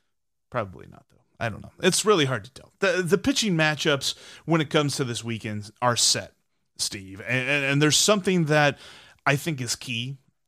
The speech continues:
and it's probably a little bit obvious, but I think that it's worth saying. We need six innings out of our starters in these games. It, it's just no two ways about it.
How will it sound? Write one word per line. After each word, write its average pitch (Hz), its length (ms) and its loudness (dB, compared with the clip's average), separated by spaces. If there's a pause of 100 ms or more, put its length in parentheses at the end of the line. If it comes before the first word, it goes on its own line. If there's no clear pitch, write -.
(120)
and 170 160 4
it's 165 160 2
probably 196 640 0
a 220 80 4
little 214 160 2
bit 208 100 4
obvious, 202 560 2
but 147 320 4
I 170 120 6
think 170 300 -2
that 147 120 2
it's 135 180 -2
worth 110 200 -8
saying. 127 400 2 (720)
We 170 120 0
need 220 220 0
six - 260 -2
innings 156 320 -4
out 104 140 -8
of 101 60 -12
our 104 100 -10
starters - 760 -4
in 139 160 2
these 123 220 0
games. 175 400 -8
It, 135 100 -2 (160)
it's 123 340 -8
just 131 220 -2
no 127 140 0
two 131 180 -4
ways 110 240 -6
about 120 220 -12
it. - 120 -20